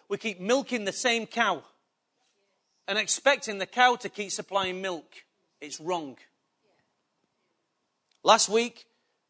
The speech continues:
I flicked over on, on, on one of the channels, and this is what I heard. This woman was in this church, in a big church,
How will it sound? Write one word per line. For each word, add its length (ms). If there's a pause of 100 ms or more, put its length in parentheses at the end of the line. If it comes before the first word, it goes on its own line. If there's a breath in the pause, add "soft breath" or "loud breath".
(260)
I 40
flicked 380
over 240
on, 220
on, 220
on 180
one 140
of 60
the 60
channels, 560 (180)
and 100
this 140
is 80
what 200
I 120
heard. 380 (1500)
This 160
woman 380 (260 soft breath)
was 160
in 140
this 180
church, 360
in 100
a 40
big 220
church, 520